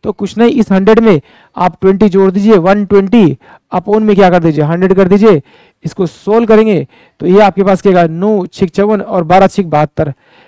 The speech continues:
यानी कि सेवेंटी टू रुपीज, यानी सेवेंटी टू रुपीज प्रति किलो अगर उसे बेचेगा, तो उसे क्या होगा, आपका बीस परसेंट का profit होगा। यानी कि option जो मेरे पास में ए होगा,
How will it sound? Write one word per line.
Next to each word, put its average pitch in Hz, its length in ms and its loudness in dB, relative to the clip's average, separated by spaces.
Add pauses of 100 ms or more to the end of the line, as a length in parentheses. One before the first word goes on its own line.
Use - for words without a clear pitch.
यानी 185 200 0
कि 214 80 2
सेवेंटी 190 440 0
टू 180 180 -4
रुपीज, 156 380 -6 (460)
यानी 202 200 0
सेवेंटी 214 380 -2
टू 226 140 -4
रुपीज 214 240 -4
प्रति 214 280 -4
किलो 202 140 -2
अगर 214 120 0
उसे 202 160 -4
बेचेगा, 185 480 2 (360)
तो 196 120 -2
उसे 185 160 -2
क्या 196 160 2
होगा, 185 180 2
आपका 185 260 0
बीस 185 200 -4
परसेंट 175 280 -4
का 196 100 0
profit 165 360 -6
होगा। - 160 -6
यानी 185 280 0
कि 214 140 -2
option 196 440 -4
जो 214 120 -2
मेरे 202 160 0
पास 190 220 -2
में 202 100 -4
ए 196 180 2
होगा, 185 280 0